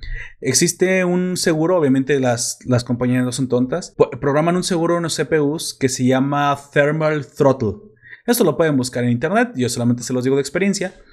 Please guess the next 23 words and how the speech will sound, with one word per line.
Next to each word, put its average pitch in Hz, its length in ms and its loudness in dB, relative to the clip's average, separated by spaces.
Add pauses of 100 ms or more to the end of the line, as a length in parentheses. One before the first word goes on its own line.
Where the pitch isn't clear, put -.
(280)
El 135 180 2
thermal 226 440 2
throttle 220 600 0
es 160 200 0
un 185 220 0
punto 196 500 0
en 139 120 2
el 123 120 0
que 135 80 -2
al 127 240 0
alcanzar 139 540 0
después, 208 340 -2
no 208 60 0
me 190 80 -4
acuerdo 170 160 0
si 143 100 0
son 135 200 0
ciento 135 300 -2
diez 123 160 2
grados, 123 520 0
cien 123 120 -2
grados 117 340 0
centígrados, 123 600 -2